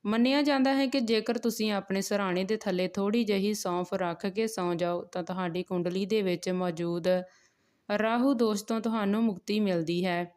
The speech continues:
ਮਾਨਸਿਕ ਪਰੇਸ਼ਾਨੀ ਤੋਂ ਛੁਟਕਾਰਾ ਮਿਲਦਾ ਹੈ।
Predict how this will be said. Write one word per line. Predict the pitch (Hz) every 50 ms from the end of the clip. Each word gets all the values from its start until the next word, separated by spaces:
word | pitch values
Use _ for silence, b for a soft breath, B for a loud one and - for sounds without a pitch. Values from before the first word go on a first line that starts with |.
| _ _ _ _ _ _ _ _ - - -
ਮਾਨਸਿਕ | 196 196 208 208 208 208 - 262 240 277
ਪਰੇਸ਼ਾਨੀ | 262 254 254 247 254 240 254 233 233 226 233
ਤੋਂ | 233 247 240
ਛੁਟਕਾਰਾ | 233 - 233 - 208 - 190 175 170 175 185
ਮਿਲਦਾ | 220 233 233 220 220 202 220 220 226
ਹੈ। | 226 226 226